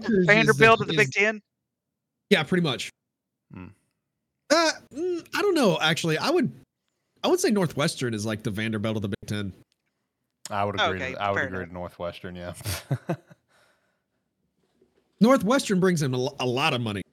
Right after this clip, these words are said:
Speaker 2: so that, that's why they're, they're sticking around.
Speaker 3: Well, you might wanna watch out this weekend, Jacob. You're gonna have a rough game ahead of you.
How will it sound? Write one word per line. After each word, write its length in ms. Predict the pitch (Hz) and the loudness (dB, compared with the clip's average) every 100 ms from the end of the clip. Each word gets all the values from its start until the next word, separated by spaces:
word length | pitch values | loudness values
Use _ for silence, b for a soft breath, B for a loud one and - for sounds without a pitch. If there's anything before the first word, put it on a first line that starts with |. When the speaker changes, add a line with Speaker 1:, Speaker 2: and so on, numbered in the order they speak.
| _ _ - | _ _ -8
Speaker 2:
so 180 | 120 | -4
that, 200 | 127 147 143 | -2 -2 -2
that's 220 | 156 - | -4 -2
why 120 | 139 | -2
they're, 220 | 127 139 | 0 -2
they're 100 | 135 | -2
sticking 320 | 139 - 123 110 | -2 -4 -4 -4
around. 300 | 104 92 92 _ _ _ _ _ _ _ _ _ _ _ _ _ _ _ _ _ _ _ _ _ _ _ _ _ _ _ _ _ _ _ _ _ _ _ _ _ _ _ _ _ _ _ _ _ _ _ - | -6 -8 -10 _ _ _ _ _ _ _ _ _ _ _ _ _ _ _ _ _ _ _ _ _ _ _ _ _ _ _ _ _ _ _ _ _ _ _ _ _ _ _ _ _ _ _ _ _ _ _ -14
Speaker 3:
Well, 240 | 95 92 - | -12 -12 -8
you 60 | |
might 120 | 107 110 | -2 0
wanna 160 | 107 | 0
watch 260 | 107 104 110 | 0 -2 -2
out 140 | 101 | -8
this 140 | 98 92 | -8 -12
weekend, 400 | 90 90 90 87 | -14 -12 -14 -14
Jacob. 300 | 90 - 87 | -14 -16 -14
You're 100 | 95 | -10
gonna 120 | 92 | -10
have 100 | 87 | -8
a 40 | |
rough 200 | 90 85 | -8 -8
game 220 | 95 87 | -12 -14
ahead 180 | 87 85 | -12 -12
of 60 | |
you. 80 | 85 | -12